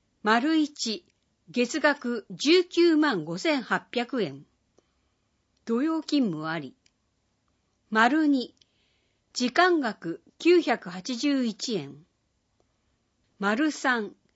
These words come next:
月額十七万六千四百円。時間額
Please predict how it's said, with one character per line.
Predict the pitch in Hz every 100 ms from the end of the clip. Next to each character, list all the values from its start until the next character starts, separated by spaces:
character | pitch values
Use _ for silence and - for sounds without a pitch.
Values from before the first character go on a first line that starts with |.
| _ _ 165
月 | 233 254 349
額 | 339 320 247 226 - -
十 | 175 285 349 359
七 | 370 349 339
万 | 339 214
六 | 170 175
千 | - 339 285
四 | 190 233 262
百 | 269 262 240
円。 | 160 151 - _ _ _ _ _ _ _ _ _ _ _
時 | - 233
間 | 339 339 320
額 | 180 - 160